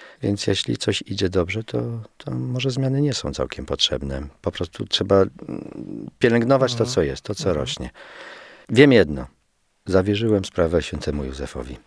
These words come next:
Speaker 2: Mhm.
Speaker 1: Oddałem to jemu. Kiedy przyszedł telefon, e, wiadomość od przełożonych, e, byłem już tutaj w Kaliszu, to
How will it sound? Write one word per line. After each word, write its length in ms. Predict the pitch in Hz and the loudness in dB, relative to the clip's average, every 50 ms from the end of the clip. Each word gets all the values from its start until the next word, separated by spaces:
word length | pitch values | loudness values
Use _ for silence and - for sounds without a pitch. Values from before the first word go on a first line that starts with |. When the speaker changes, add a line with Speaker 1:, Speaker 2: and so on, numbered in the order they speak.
| _ _ _ _ _ _ _ _ - | _ _ _ _ _ _ _ _ -16
Speaker 2:
Mhm. 140 | - 117 107 | 0 2 4
Speaker 1:
Oddałem 460 | 101 95 92 101 98 95 95 92 92 | 4 4 4 4 4 4 4 2 0
to 120 | - - | -2 -6
jemu. 280 | 76 67 62 60 62 64 - _ _ _ _ _ _ _ _ _ _ _ _ | -8 -8 -8 -10 -12 -14 -18 _ _ _ _ _ _ _ _ _ _ _ _
Kiedy 380 | - 107 95 101 107 104 101 110 - | 0 0 4 6 6 6 6 4 2
przyszedł 460 | - - 113 92 117 113 107 107 101 | -2 -2 2 4 4 4 4 2 2
telefon, 760 | 95 107 101 101 101 98 - - 104 98 101 104 110 110 110 | 4 4 6 8 6 6 4 2 0 0 0 0 0 0 -2
e, 320 | 104 101 95 95 95 98 98 | -2 -2 -2 -2 -2 -2 -4
wiadomość 600 | 107 101 104 95 95 101 92 92 92 90 - - | 2 4 4 6 6 6 6 6 4 2 -2 -4
od 100 | 87 - | -6 -6
przełożonych, 680 | - - - 92 92 87 82 90 87 87 95 113 123 - - - - - - - - - - - - _ _ - | -6 -4 0 2 2 4 4 2 2 2 0 0 -2 -6 -14 -20 -20 -20 -20 -20 -20 -20 -20 -20 -20 _ _ 0
e, 120 | - 95 | 0 2
byłem 320 | 87 92 113 110 98 92 | 6 8 10 10 10 10
już 120 | 95 92 - | 8 4 0
tutaj 300 | - - 98 - 95 87 | -2 -2 -2 0 -2 -4
w 80 | - | -2
Kaliszu, 580 | - - 98 87 85 82 - - - 131 156 170 156 _ _ _ _ _ _ _ _ _ _ | 0 2 2 4 4 2 -2 2 2 2 2 2 -2 _ _ _ _ _ _ _ _ _ _
to 340 | - 113 110 110 113 110 | 0 2 4 4 4 2